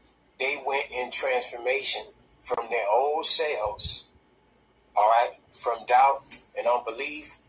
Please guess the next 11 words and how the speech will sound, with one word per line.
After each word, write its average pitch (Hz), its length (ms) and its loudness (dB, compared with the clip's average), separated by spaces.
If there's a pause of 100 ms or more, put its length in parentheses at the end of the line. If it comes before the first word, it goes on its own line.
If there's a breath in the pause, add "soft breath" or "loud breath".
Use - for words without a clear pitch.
(240)
and 107 80 -8
so 139 260 2
forth, 131 400 2 (580)
all 107 100 4
right, 123 300 2 (960)
with 131 180 -4
the 120 80 0
Holy 123 320 0
Spirit 131 340 -6
transitioning 135 760 -4
them, 101 160 -6